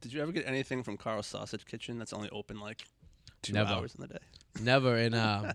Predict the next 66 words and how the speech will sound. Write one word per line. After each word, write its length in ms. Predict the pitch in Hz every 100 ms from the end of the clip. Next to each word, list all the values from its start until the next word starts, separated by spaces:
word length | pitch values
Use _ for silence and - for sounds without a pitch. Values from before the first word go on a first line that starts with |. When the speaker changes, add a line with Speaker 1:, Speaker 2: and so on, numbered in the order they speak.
| -
Speaker 2:
I 60 | 131
used 160 | 143
to 40 | 139
work 120 | 139
with 80 | 123
a 40 | 113
guy, 240 | 113 110
and 140 | 107
I 40 | 110
used, 160 | 104 -
his 120 | 113
name 120 | 120
was 120 | 107
Carl, 320 | - - 123
and 80 | 110
I 40 | 110
used 120 | 107
to 40 | 113
call 160 | 120
him 80 | 113
the 60 | 98
Sausage 460 | 117 120 113 101
Kitchen. 320 | - 98 104 98 - - - -
And 120 | 123 120
he 60 |
used 160 | 123 -
to 60 |
thought 180 | - 131
I 40 | 120
was 120 | 107
because 300 | 110 110 110
he 80 | 113
was 100 | 98
Dominican, 440 | 107 127 147 120 101
and 80 |
I 20 | 98
was 140 | 101
referring 320 | 98 123 117
to 80 | 107
him 60 | 110
having 180 | 110
a 40 | 95
big 180 | 107 101
penis. 480 | 151 156 95 - - - - _
And 100 | 135
I 60 | 131
go, 260 | - 160
"No." 380 | 131 131 202 117 - - -
I 120 | - 135
go, 220 | 139 123
"No, 180 | 143 170
actually, 360 | - 175 - 123
there's 160 | 120 117
a 60 | 98 -
place 180 | 170 160
called 240 | 135 120
Carl's 480 | - - 170 165 151 -
Sausage 520 | - - 147 143 131 -
Kitchen, 260 | 123 117
spelled 320 | 107 - 175 175
with 120 | -
a 40 |
K 240 | 175 160 135
like 160 | 123
he 140 | - 180
did, 280 | 127 113